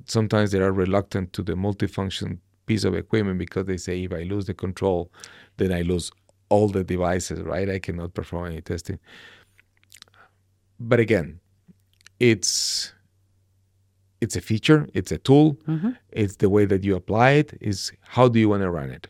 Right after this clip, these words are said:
Speaker 1: right? It's, is it better for you to do separate, uh, pieces of equipment, s-, separate functional tests, or you want to go into this multi-, multifunction piece of
Speaker 2: Mm-hmm.
Speaker 1: equipment?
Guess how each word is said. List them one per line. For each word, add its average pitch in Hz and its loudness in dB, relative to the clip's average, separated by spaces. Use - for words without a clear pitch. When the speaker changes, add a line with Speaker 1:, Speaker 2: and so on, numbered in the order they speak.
Speaker 1:
right? 95 -4
It's, 110 -2
is 95 -2
it 98 -4
better 117 6
for 127 2
you 120 4
to 117 -2
do 110 4
separate, 110 4
uh, - -2
pieces 110 0
of 104 2
equipment, 117 0
s-, - -8
separate 107 0
functional 107 0
tests, 135 2
or - -4
you 92 2
want 90 -2
to 95 -4
go 95 -6
into 90 -6
this 87 -8
multi-, 87 -6
multifunction 87 -8
piece 76 -8
of 80 -8
Speaker 2:
Mm-hmm. - -8
Speaker 1:
equipment? - -10